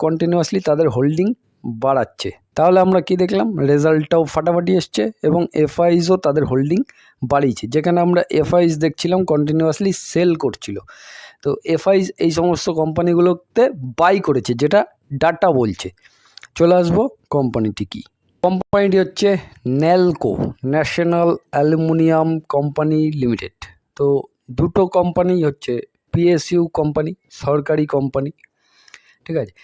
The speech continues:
এই দুটো কোম্পানি কোনো রেকমেন্ডেশন হিসেবে নেবেন না, সম্পূর্ণ স্টাডি করবেন, নিজেদের বুদ্ধিতে তারপর গিয়ে ইনভেস্টমেন্ট ডিসিশন নেবেন। কখনো আমার এই ভিডিওটা দেখে ইনভেস্টমেন্ট ডিসিশন নেওয়ার কথা ভাববেন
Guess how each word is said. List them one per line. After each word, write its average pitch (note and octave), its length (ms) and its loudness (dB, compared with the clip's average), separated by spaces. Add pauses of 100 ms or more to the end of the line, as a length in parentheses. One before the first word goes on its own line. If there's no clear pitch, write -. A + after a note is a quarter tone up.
(200)
এই F#3+ 120 6 (120)
দুটো E3 180 2 (100)
কোম্পানি E3 440 0 (520)
কোনো D#3+ 180 0 (120)
রেকমেন্ডেশন D#3 720 0
হিসেবে C#3 240 0
নেবেন B2+ 320 -2
না, E3 60 -8 (1200)
সম্পূর্ণ E3+ 420 0 (120)
স্টাডি D3 380 0
করবেন, D3+ 280 0 (380)
নিজেদের D3+ 440 0 (1500)
বুদ্ধিতে E3 540 -2 (260)
তারপর F#3 280 2 (100)
গিয়ে E3 180 2
ইনভেস্টমেন্ট C#3+ 500 -2
ডিসিশন C#3+ 380 0
নেবেন। G2+ 200 -2 (180)
কখনো D#3+ 400 -2 (140)
আমার D#3 160 0 (100)
এই D3+ 60 2 (100)
ভিডিওটা D#3+ 420 2
দেখে C#3+ 240 0
ইনভেস্টমেন্ট C#3+ 500 -2
ডিসিশন C#3+ 320 2 (100)
নেওয়ার C#3 220 2 (120)
কথা C3 240 -2 (180)
ভাববেন B2 520 -2